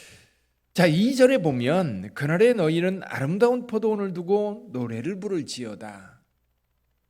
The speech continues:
여러분, 이사야서 오 장에 보면 포도원의 노래가 나옵니다. 여기 두 번째 포도원의 노래인데요. 여기 이 오 장의 포도원의 노래에서는 하나님께서 좋은 땅을 골라서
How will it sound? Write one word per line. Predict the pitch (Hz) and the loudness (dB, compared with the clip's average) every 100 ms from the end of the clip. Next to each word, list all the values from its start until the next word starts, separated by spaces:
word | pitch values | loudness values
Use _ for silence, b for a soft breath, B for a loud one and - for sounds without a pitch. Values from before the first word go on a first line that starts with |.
| _ _ _ | _ _ _
여러분, | 151 156 196 175 - | -10 -8 -8 -10 -8
이사야서 | 165 196 196 165 - 160 | -6 -2 -2 -2 -4 -4
오 | 131 143 185 202 | -2 -2 -4 0
장에 | 254 240 123 | 0 0 -4
보면 | 101 107 120 143 143 | -6 -10 -10 -10 -10
포도원의 | 240 320 277 156 | -10 -8 -8 -10
노래가 | 120 110 113 | -10 -14 -14
나옵니다. | 104 120 107 95 85 92 123 _ _ | -14 -14 -14 -16 -18 -20 -20 _ _
여기 | 135 120 | -16 -14
두 | 127 | -8
번째 | 151 175 175 | -4 -4 -4
포도원의 | - 185 208 156 123 | -8 -4 -2 -2 -4
노래인데요. | 110 117 104 113 127 160 - - _ B B B B B 170 | -4 -6 -6 -4 -4 -4 -6 -16 _ B B B B B 0
여기 | 180 214 131 98 - _ | 2 2 0 -2 -14 _
이 | 160 196 214 - | -4 -2 -2 -4
오 | 165 214 | 0 0
장의 | 240 240 233 208 202 202 | 2 -2 -2 -6 -4 -6
포도원의 | 202 214 240 220 196 | -8 -8 -6 -4 -4
노래에서는 | 139 131 123 117 147 170 | -4 -4 -6 -6 -10 -10
하나님께서 | 143 185 185 - 131 - 165 147 110 | -8 -8 -8 -8 -8 -8 -8 -10 -12
좋은 | - - 120 123 135 180 214 | -16 -14 -14 -12 -12 -12 -8
땅을 | 190 180 147 | -6 -6 -8
골라서 | 123 127 113 110 139 98 | -8 -8 -8 -8 -8 -10